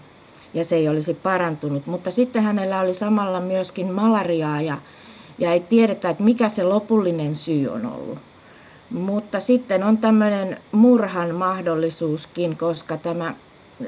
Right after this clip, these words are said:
pappi ei, hänen virkamiehensä, niin hy-, hyvin paljon näyttää halunneen valtaa.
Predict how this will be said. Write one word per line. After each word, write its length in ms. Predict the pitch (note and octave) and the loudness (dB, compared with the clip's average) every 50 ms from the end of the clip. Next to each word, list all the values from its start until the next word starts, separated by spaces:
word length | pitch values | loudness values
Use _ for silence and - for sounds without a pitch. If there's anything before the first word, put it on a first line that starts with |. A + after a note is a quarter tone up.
| - - - | -14 -12 -8
pappi 420 | - F#3+ F#3+ F#3 - - F3+ D#3+ D#3+ - | -4 -4 -4 -4 -6 -6 -6 -4 -2 0
ei, 500 | F#3+ G#3 G#3+ A3+ A3+ G#3 G3 F3+ - - | 0 2 4 4 4 4 2 0 -2 -4
hänen 460 | F3 F3+ F3+ F3+ F3 E3 E3 E3 - - - - - - C#3+ - - - - - - - - - - - - - - - | -8 -8 -8 -6 -4 -4 -6 -6 -8 -12 -14 -14 -14 -14 -16 -16 -18 -20 -20 -20 -20 -20 -20 -20 -20 -20 -20 -14 -4 2
virkamiehensä, 1040 | G#3+ A3+ G#3+ G#3+ - G3+ F#3 F#3 F3+ F3+ F3 E3 F3 F3 E3 E3+ E3 - F3 E3+ | 4 4 4 2 0 -2 -2 0 0 0 0 0 -2 -4 -4 -6 -6 -6 -4 -4
niin 540 | E3 E3 E3 E3 E3 E3 D#3 D#3 D#3 D#3 C3 - - - - - - - - - - E3+ | -4 -4 -4 -2 -2 -2 -2 -4 -4 -6 -6 -10 -12 -18 -20 -20 -18 -18 -16 -12 -12 -10
hy-, 280 | F3 F#3 F3 - E3 | -10 -10 -10 -8 -2
hyvin 280 | G#3+ A3 G#3 G3 F#3 F3+ | -2 0 0 -2 -4 -4
paljon 480 | - F#3 F3+ F3+ F3 E3+ E3 E3 E3 - - - - - - | -4 0 2 2 2 2 2 0 -4 -10 -12 -20 -20 -16 -10
näyttää 600 | - E3+ F3+ F#3 F#3 F3 F3+ - - F#3 E3 D#3 | -8 -6 -2 0 -2 -2 -2 -4 -6 -4 -4 -4
halunneen 720 | D#3+ F#3 G3 G3+ G3 F#3 F3 E3+ E3 E3 D#3 D3 D3 D3+ - D#3+ E3 | -2 -2 -2 -2 0 0 0 0 -2 -2 -2 -2 -2 -4 -6 -6 -2
valtaa. 680 | F#3+ G3 G3 F#3+ F3+ F3 F3+ - E3 D3+ D3 D3 D3 | 0 2 2 2 2 0 -2 -4 -4 -2 -2 -2 -4